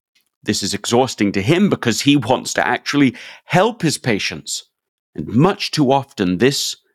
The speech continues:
current situation means he treats only the surface symptom and doesn't get to what's really going on. No healing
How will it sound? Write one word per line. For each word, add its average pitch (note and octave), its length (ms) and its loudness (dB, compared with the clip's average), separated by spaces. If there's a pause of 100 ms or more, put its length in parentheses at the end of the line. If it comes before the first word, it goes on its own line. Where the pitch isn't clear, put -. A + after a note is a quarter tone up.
(120)
current D3 380 -2
situation G#2+ 720 0
means A#2+ 340 4
he D3+ 220 -2
treats C#3 480 0
only B2 260 4
the G2+ 140 -4
surface C#3 500 0
symptom G2 520 0 (420)
and G#2+ 160 0
doesn't D#3+ 380 0
get - 260 -2
to A2 100 -8
what's G#2 360 -2
really A#2+ 440 4
going G#2 400 2
on. A#2 320 0 (440)
No E3 320 4
healing D#3+ 640 4